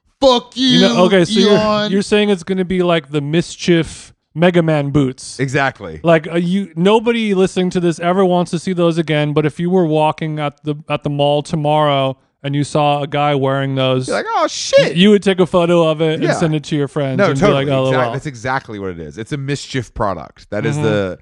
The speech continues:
Speaker 1: <laughs> that, that is exactly
Speaker 2: And Elon's
Speaker 1: what it
Speaker 2: a
Speaker 1: is.
Speaker 2: mischief maker. Um, what else do we have? Uh, Epstein's in trouble. Uh,
Speaker 1: I was
Speaker 2: uh,
Speaker 1: listening
Speaker 2: uh.
Speaker 1: to,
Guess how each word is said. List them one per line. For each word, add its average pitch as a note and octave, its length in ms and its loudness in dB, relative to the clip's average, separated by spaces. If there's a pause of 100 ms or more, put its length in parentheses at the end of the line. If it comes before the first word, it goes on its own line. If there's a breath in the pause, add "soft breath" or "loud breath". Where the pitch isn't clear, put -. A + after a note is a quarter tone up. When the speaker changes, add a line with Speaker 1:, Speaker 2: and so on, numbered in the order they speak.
(160)
Speaker 1:
<laughs> - 200 -20
that, A#2 240 -2
that B2 140 0
is D3 100 -2
exactly - 220 -6 (120)
Speaker 2:
And G#3+ 100 4
Elon's G3+ 180 2
Speaker 1:
what E3+ 60 0
it D#3+ 40 0
Speaker 2:
a - 20 -2
Speaker 1:
is. E3 40 -2
Speaker 2:
mischief E3+ 360 -2
maker. C3+ 480 -6 (1200 soft breath)
Um, E3+ 920 0
what E3 140 -4
else D#3+ 180 -2
do D3+ 80 -2
we D3 60 2
have? C#3+ 420 -4 (140)
Uh, C#3+ 140 -2
Epstein's D3 560 -2
in A#2+ 60 -4
trouble. C3+ 680 0 (140)
Uh, C3 340 -6 (340 loud breath)
Speaker 1:
I D#3+ 140 -6
was F#3+ 100 -2
Speaker 2:
uh, - 40 -2
Speaker 1:
listening G2+ 380 0
Speaker 2:
uh. G2 60 2
Speaker 1:
to, F#2+ 280 0